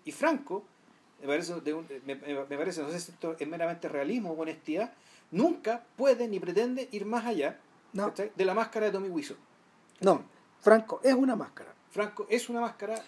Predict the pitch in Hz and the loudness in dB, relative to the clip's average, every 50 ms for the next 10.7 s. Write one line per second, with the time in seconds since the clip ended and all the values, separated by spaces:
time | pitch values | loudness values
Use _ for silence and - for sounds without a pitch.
0 | - 180 202 240 233 233 190 - - 202 202 226 220 208 208 220 208 - 208 185 | -8 -6 -4 -4 -4 -4 -6 2 4 6 8 8 6 6 4 2 0 0 -2 -2
1 | 170 165 185 233 269 247 165 156 170 160 - 135 - - - 302 370 320 151 - | 0 2 2 2 2 2 0 -4 -4 -4 -4 -6 -8 -2 0 2 2 2 0 -2
2 | - - - _ - - - - - _ _ - _ _ _ _ - - - - | -2 -10 -20 _ -20 -20 -20 -20 -20 _ _ -20 _ _ _ _ -20 -20 -20 -20
3 | - - - - - 247 233 165 147 160 175 180 - _ _ _ _ _ - - | -20 -20 -10 0 2 4 4 4 2 -2 -6 -14 -20 _ _ _ _ _ -20 -20
4 | - - - 208 214 202 202 196 202 202 185 196 185 170 175 175 - - 139 139 | -8 0 2 2 2 2 0 0 0 -2 -2 -2 -2 -4 -4 -4 -6 -6 -6 -6
5 | 143 147 - - _ _ _ _ - - - - - - - - 269 277 - - | -8 -10 -14 -20 _ _ _ _ -20 -20 -20 -18 -18 -10 0 2 2 2 4 4
6 | 349 339 269 247 - 160 175 165 - 202 233 - 180 180 - - 226 - 226 196 | 4 4 4 4 4 4 4 4 4 0 0 2 0 0 2 6 8 8 8 6
7 | 202 202 - 156 165 165 - 170 160 180 233 220 - - 170 180 190 180 165 165 | 2 -2 -2 -2 -2 -2 -2 -4 -2 0 0 0 0 -4 -4 -4 -4 -6 -6 -6
8 | 151 156 156 147 135 127 131 - - 220 180 - - - 208 196 196 196 185 175 | -6 -4 -6 -6 -6 -6 -8 -6 -6 -6 -6 -6 -2 4 8 8 8 8 6 2
9 | - - 214 185 170 - 151 151 151 151 208 226 240 226 214 285 262 - - 156 | 0 2 2 2 2 0 -2 -4 -4 -2 0 0 0 0 0 0 -2 0 -2 -4
10 | - - - - - - - - - - - 170 185 220 | -4 -6 -12 -20 -20 -20 -20 -20 -16 -6 -4 -4 -2 -4